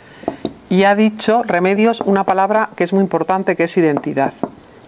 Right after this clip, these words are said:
Porque ahí yo puedo explorar mi identidad con respecto al resto de mujeres. Otro, otro punto interesante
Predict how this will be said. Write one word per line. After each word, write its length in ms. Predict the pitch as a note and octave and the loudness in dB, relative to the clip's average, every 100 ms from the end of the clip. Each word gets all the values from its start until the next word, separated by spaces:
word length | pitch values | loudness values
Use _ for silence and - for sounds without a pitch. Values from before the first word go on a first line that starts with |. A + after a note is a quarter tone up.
| - - - - - - - - - - | -20 -20 -20 -20 -20 -20 -20 -16 -12 -6
Porque 300 | F#3+ - F3+ | -4 0 2
ahí 140 | G3 | 2
yo 100 | G#3+ | -2
puedo 260 | - G3 F3 | 0 0 0
explorar 460 | D3 D#3+ D#3 D3+ | -2 0 2 0
mi 80 | D#3+ | 0
identidad 560 | D#3 D#3 D#3 E3 E3 E3+ - - - - | 0 0 0 2 0 -2 -12 -18 -10 -2
con 220 | A#3 A#3+ | 0 0
respecto 500 | G3+ - F#3+ F#3 G#3 | -2 -2 -4 0 0
al 80 | F#3 | 0
resto 260 | E3 - | -2 -2
de 80 | D#3+ | -2
mujeres. 640 | D3 C3+ D#3 C#3+ C3+ - - - - - - - - - - - - | -2 -4 -4 -4 -6 -12 -18 -20 -18 -16 -18 -20 -20 -20 -20 -20 -4
Otro, 760 | - D4+ D#4 D4 C#4+ C#4+ C#4 - | 0 0 2 4 4 4 4 2
otro 300 | - C4+ D#4+ | 0 0 0
punto 280 | D#4 C#4 A#3+ | 0 -2 2
interesante 840 | A#3+ G3+ G#3 G#3 D4 D#4 D4 C#4+ | 2 4 2 2 0 0 0 0